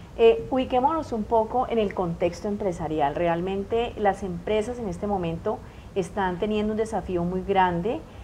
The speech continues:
Eh, la dinámica de los mercados está cambiando continuamente. Ten-, tenemos,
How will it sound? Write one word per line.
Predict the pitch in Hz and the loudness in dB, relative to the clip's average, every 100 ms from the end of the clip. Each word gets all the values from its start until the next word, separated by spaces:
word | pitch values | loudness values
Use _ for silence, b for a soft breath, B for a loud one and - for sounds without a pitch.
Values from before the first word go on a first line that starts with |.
| B - | B 0
Eh, | 202 196 196 185 180 180 175 165 | 6 6 6 6 4 4 2 2
la | 196 | 6
dinámica | 202 190 185 196 226 233 | 6 6 2 0 0 2
de | 208 | 2
los | 180 | 0
mercados | 175 160 - 214 208 220 | -2 -4 6 8 8 6
está | 208 165 | -2 -2
cambiando | 170 185 185 196 | 0 0 0 0
continuamente. | 202 175 180 170 180 214 214 208 220 | -6 -6 -4 -2 0 0 0 -2 -4
Ten-, | 214 180 170 - | -2 -4 -4 -2
tenemos, | 185 185 185 208 233 226 | -2 0 0 2 0 -2